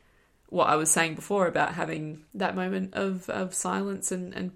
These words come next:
you know, five minutes of your day and just sipping on your coffee with purpose, which is cool. So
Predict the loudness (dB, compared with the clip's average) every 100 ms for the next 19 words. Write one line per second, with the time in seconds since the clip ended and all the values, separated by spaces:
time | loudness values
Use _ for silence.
0 | _ -6 -6 -2 -4 -4 -6 -6 -4 -4
1 | -2 0 -2 -4 -2 -2 -2 -4 -6 -8
2 | -6 -4 -2 -4 -4 -4 -4 -4 -6 -6
3 | -10 -8 -4 -2 -2 0 0